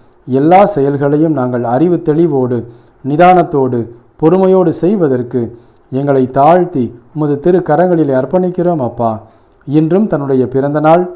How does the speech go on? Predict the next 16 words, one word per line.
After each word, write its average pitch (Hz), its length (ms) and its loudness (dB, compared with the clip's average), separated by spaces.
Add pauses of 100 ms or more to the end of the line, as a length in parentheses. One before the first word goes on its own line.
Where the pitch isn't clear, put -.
(260)
மற்றும் 156 360 0
திருமண 196 340 0
நாளை 135 240 0
கொண்டாடும் 156 400 0
உமது 135 160 -4
பிள்ளைகள் 139 380 -2
ஒவ்வொருவரையும் 135 680 0 (440)
தகப்பன் 170 400 2
தாமே 139 240 0
நிறைவாய் 143 460 0
ஆசீர்வதித்து 131 760 -2 (800)
எல்லா 147 360 4
நன்மைகளினாலும் 139 800 0
நிரப்பிட 160 400 0 (460)
அர்ப்பணித்து 190 520 -2
ஜெபிக்கிறோம். 120 640 -4